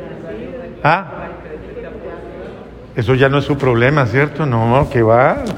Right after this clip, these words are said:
que se muera, que pague, eh, infeliz. ¿Sí? Cristianamente, ¿qué debo hacer?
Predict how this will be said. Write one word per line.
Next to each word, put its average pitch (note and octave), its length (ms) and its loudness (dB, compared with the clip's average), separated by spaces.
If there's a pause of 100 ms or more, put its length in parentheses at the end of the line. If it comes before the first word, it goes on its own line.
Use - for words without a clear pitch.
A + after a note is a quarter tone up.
(400)
que G2+ 80 -4
se B2 100 2
muera, E3+ 640 0
que B2+ 140 0
pague, G#3+ 480 2 (340)
eh, C3+ 380 0
infeliz. C3+ 680 -2 (1160)
¿Sí? - 720 -2 (3750)
Cristianamente, D#3+ 1200 0 (1800)
¿qué D3 80 4
debo D3 320 6
hacer? D3+ 400 0